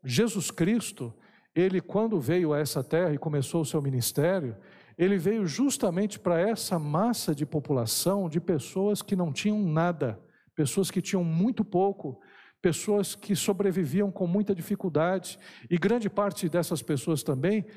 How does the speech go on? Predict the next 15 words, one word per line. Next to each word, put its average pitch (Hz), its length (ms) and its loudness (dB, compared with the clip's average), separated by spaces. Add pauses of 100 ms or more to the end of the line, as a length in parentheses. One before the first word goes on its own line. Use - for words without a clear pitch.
(220)
as 143 240 0
mais 185 320 0
miseráveis, 165 760 0
eram 190 160 0
os 220 140 -4
coxos, - 800 -4 (500)
eram 196 280 2
os 180 160 -2
cegos, 202 720 -2 (340)
eram 180 200 2
os 196 100 -2
paralíticos, 190 1040 -2 (240)
eram 185 200 2
os 196 100 0
leprosos, 175 1040 -2